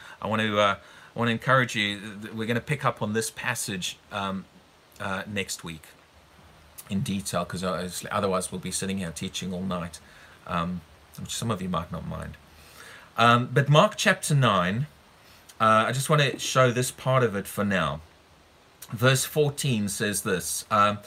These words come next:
now, Jesus has just been up on the Mount of Transfiguration. He's just come down from the Mount of Transfiguration. And, and when he comes down, there's a bit of a commotion going on with his disciples and,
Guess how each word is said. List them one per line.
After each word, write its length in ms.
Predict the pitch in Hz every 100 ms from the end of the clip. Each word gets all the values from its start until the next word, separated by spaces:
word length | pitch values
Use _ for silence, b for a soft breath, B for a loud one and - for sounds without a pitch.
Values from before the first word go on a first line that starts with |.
| B -
now, 80 |
Jesus 380 | 127 214 226 233
has 160 | 165 135
just 260 | 165 170
been 160 | - 147
up 140 | 131
on 80 | 135
the 60 | 117
Mount 260 | 123 123
of 80 | 117
Transfiguration. 960 | - 113 107 - 95 92 82 87 - 95
He's 120 | 92
just 400 | - 147 175 -
come 240 | 170 156
down 360 | 135 143 160 151
from 180 | - 107
the 80 |
Mount 240 | 98 92 90
of 80 | -
Transfiguration. 1000 | 87 87 - 92 87 85 85 - 80 80 _ B B B B -
And, 300 | 123 120 117 -
and 100 | 117
when 120 | 170
he 60 |
comes 340 | - 196 180 135
down, 500 | 175 185 127 107 113
there's 160 | 113
a 40 | 113
bit 120 | 123
of 80 | 139
a 60 |
commotion 680 | 135 143 143 160 156 - 120
going 300 | 117 113 117
on 220 | 120 101
with 140 | 101 107
his 140 | 104
disciples 720 | - 101 127 127 123 95 95
and, 240 | - 101